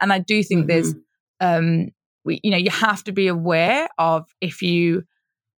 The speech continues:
Speaker 1: have got children and you, you know, you are, like, have a, a certain amount of time is dedicated to them, with the time that is not,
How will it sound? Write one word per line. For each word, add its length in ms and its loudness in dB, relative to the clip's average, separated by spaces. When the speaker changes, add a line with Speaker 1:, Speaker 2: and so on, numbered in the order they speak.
Speaker 1:
have 320 0
got 160 -4
children 520 0
and 200 0
you, 260 0
you 80 0
know, 100 0
you 240 -2
are, 180 0
like, 220 -2
have 240 0
a, 280 2
a 60 -4
certain 380 0
amount 280 2
of 80 -4
time 360 0
is 100 -2
dedicated 480 -4
to 120 -6
them, 260 2
with 240 2
the 80 -2
time 360 0
that 120 -4
is 120 -4
not, 540 0